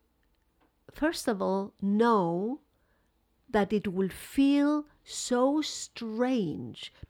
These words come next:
Be prepared to feel a different sensation in your body, to watch your body move differently, to hear the speed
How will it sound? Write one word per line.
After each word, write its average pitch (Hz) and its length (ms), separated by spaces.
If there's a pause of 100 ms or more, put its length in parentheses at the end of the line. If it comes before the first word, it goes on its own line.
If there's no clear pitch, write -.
Be 277 160
prepared - 920 (800)
to 220 120
feel 214 300
a 196 40
different 269 600
sensation 233 1000
in 226 140
your 208 180
body, 185 720 (800)
to 220 180
watch 220 500
your 294 140
body 233 400
move 214 460
differently, 180 880 (420)
to 233 140
hear 311 720 (200)
the 208 200
speed 277 720